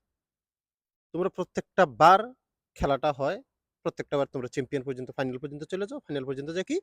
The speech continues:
চ্যাম্পিয়ন হয়ে বই থাকো। তুমি আম-, আমাদের কথা চিন্তা করবা না? এই যে ব্রাজিলের দিকে তাকাও। ব্রাজিলের সাপোর্টার কি সুন্দর ঘুমাইতেছে? ওরা আছে কোনো চিন্তা? আছে কোনো টেনশন? আছে কোনো রাত্রি জাগা ওদের? আমরা কি ভালোবাসে তোমাদেরকে ভুল করলাম?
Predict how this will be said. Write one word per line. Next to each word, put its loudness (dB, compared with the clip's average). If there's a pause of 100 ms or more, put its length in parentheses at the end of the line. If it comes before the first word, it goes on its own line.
(200)
চ্যাম্পিয়ন 6
হয়ে 6
বই 4
থাকো। -4 (1400)
তুমি 4
আম-, 4
আমাদের 6
কথা 0
চিন্তা 4
করবা 6
না? 6 (920)
এই 10
যে 2
ব্রাজিলের 2
দিকে -2
তাকাও। 4 (1200)
ব্রাজিলের 6
সাপোর্টার -2
কি 2
সুন্দর 2
ঘুমাইতেছে? 2 (1200)
ওরা 4
আছে 4
কোনো 0
চিন্তা? 2 (140)
আছে -2
কোনো -2
টেনশন? -4 (360)
আছে -2
কোনো -2
রাত্রি 4
জাগা 2
ওদের? 2 (1900)
আমরা 0
কি -6
ভালোবাসে 0
তোমাদেরকে 0
ভুল -4
করলাম? -8